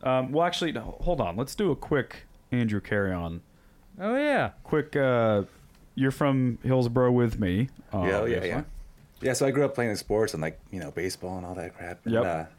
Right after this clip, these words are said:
Speaker 3: ninety-four, I saw that Nirvana video for, uh,
Speaker 1: Mm.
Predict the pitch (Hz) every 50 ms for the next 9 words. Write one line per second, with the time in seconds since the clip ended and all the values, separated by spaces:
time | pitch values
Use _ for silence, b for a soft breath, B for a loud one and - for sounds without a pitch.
0 | b b b b b b b b b b b b b b b _ - 101 95 107
1 | 101 90 - - 113 120 107 87 82 - - 95 90 90 87 80 - 80 82 80
2 | 90 90 92 92 85 80 85 85 82 82 82 85 - - - - 87 120 127 127
3 | 131 131 120 113 98